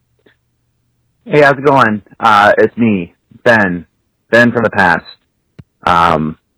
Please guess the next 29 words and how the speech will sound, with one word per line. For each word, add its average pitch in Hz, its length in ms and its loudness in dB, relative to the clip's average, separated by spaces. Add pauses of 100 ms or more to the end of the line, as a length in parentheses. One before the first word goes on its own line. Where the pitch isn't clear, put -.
(140)
the - 80 -4
one, 101 320 0
the 85 80 -2
one 101 120 2
that 104 80 0
you 110 120 2
like, 95 340 -2 (140)
Daniel. 90 420 -4 (580)
And, 90 480 0
uh, 82 180 0 (920)
yeah, 139 140 2
I 113 60 2
have 104 100 -2
to - 100 -20 (100)
say 120 200 4
that 98 200 -2 (220)
the 98 60 -6
last 107 240 0
few 113 100 -2
<laughs> - 20 2
episodes, 110 560 -2 (220)
Daniel, 113 400 -2 (400)
have - 60 -6
been 117 260 2
so 120 140 4
insightful 117 680 0
and 110 200 2
awesome. 98 500 0 (500)
And, 95 720 2